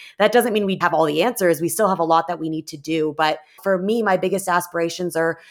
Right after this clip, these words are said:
not only helping those kids at Stanford Children's, which of course is very important for me, but we started this from a small research study that's now grown to,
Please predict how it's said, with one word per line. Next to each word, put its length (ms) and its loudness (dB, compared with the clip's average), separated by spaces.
not 200 4
only 160 0
helping 440 0
those 220 0
kids 400 -2
at 240 -2
Stanford 380 -10
Children's, 540 0
which 300 2
of 120 -2
course 320 2
is 220 -4
very 260 2
important 420 -2
for 100 -4
me, 280 2
but 260 2
we 100 0
started 440 0
this 240 4
from 520 0
a 80 -4
small 440 2
research 420 -2
study 440 -2
that's 260 0
now 180 2
grown 540 2
to, 440 0